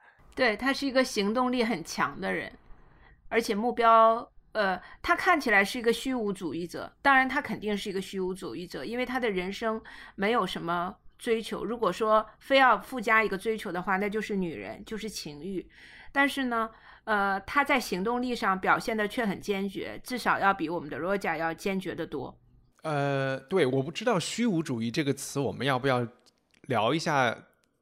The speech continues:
Speaker 2: 起码在这本小说里，或者是在德国，当时他是，我们是怎么去，你是怎么理解这个词的？
Speaker 1: 你觉得 Roja 是一个虚无主义者吗？
Speaker 2: 我觉得我们先得定义这个词，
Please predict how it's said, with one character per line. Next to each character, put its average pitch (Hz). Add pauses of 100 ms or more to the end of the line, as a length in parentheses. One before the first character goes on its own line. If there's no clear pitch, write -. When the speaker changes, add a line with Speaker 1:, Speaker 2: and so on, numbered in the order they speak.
(120)
Speaker 2:
起 -
码 143
在 147
这 175
本 139
小 95
说 147
里， 123
或 147
者 123
是 127
在 127
德 113
国， 120
当 131
时 -
他 -
是， -
我 123
们 113
是 147
怎 131
么 92
去， 127
你 123
是 120
怎 117
么 110
理 107
解 143
这 104
个 104
词 -
的？ - (640)
Speaker 1:
你 277
觉 269
得 302
Roja 330
是 247
一 262
个 254
虚 285
无 269
主 208
义 185
者 170
吗？ 151 (240)
Speaker 2:
我 160
觉 147
得 190
我 170
们 123
先 175
得 147
定 190
义 180
这 135
个 113
词， -